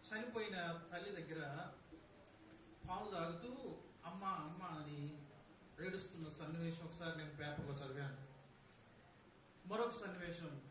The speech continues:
వాళ్ళు తిరుమలగిరి దర్శనం కోసం వచ్చి వెళ్తా ఉన్నారు, తల్లి, తండ్రి,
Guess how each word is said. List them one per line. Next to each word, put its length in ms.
వాళ్ళు 340
తిరుమలగిరి 480
దర్శనం 480
కోసం 300
వచ్చి 260
వెళ్తా 300
ఉన్నారు, 400
తల్లి, 280
తండ్రి, 460